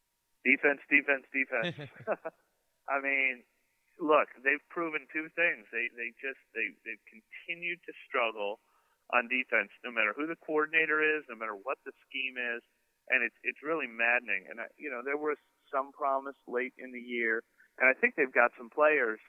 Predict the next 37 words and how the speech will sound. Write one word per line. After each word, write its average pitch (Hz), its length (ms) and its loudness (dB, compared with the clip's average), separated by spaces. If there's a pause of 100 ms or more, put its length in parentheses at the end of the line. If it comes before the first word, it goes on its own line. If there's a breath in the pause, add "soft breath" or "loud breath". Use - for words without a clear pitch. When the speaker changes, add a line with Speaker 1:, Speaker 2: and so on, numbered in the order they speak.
(120)
Speaker 1:
that, 104 360 -4
that 98 320 -2
really 127 280 -6
bounced 104 360 -4 (120)
back. 117 360 0 (140)
You 117 100 -10
know, 104 120 -4
I 117 100 -4
mentioned 113 420 -12
Delvin 104 380 -2
Breaux, 104 420 2 (560)
um, 85 600 4 (680)
as 104 200 -4
a 101 80 -8
young 104 320 -2
guy 101 160 2
who 101 160 -10
came 113 160 -10
on 101 120 -6
the 101 160 -12
scene, 110 240 -8
but 101 160 4
I 92 160 2
think 98 200 -4
it 85 80 -8
was 92 200 -8
just 110 240 0
as 101 120 -6
important 98 400 -4
that 101 160 -8
guys 95 240 4
like 85 160 -6 (120)
Cameron 95 320 -4
Jordan 101 360 -2
and - 120 -20
Kenny 95 200 -4
Vaccaro 98 640 4